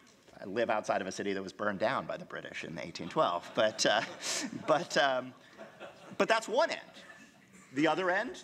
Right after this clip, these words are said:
Anglo-German rivalry, which, which spawned multiple big wars. And with the Cold War, the U S Soviet competition being a, a midpoint, it did breed war.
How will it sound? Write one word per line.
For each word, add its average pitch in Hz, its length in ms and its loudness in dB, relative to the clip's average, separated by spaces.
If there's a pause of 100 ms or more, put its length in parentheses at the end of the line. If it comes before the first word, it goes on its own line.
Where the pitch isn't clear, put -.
(220)
Anglo-German 160 720 -2 (320)
rivalry, 113 480 0 (140)
which, 143 260 -6
which 143 260 -4
spawned 127 540 2
multiple 123 640 -2 (680)
big 139 260 6
wars. 107 680 2 (960)
And 175 160 0
with 185 240 4
the 185 280 4
Cold 214 320 2
War, 110 320 -4
the 117 80 -6
U 117 240 0
S - 280 2
Soviet 160 400 2
competition 110 600 0
being 190 360 2
a, 190 220 6
a 160 80 2
midpoint, - 480 -8 (760)
it 101 100 -10
did 214 160 4
breed 117 200 2
war. 87 200 -10